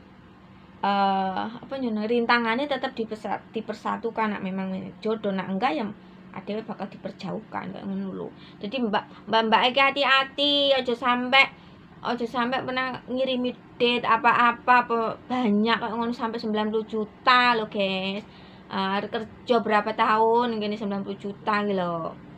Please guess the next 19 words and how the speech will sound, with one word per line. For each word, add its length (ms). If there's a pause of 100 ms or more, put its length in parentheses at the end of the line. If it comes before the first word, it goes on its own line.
(880)
Kerja 240
mati-matian 560
cuma 240
dikekne 400
wong, 640
mari 160
ngono 240
diblokir. 560
Aduh. 800 (1300)
Kita 240
boleh 800
kok 240
ngono 240
iku, 800
boleh. 720
Tapi 480 (480)
ya 480 (320)
aja 160
terlalu 400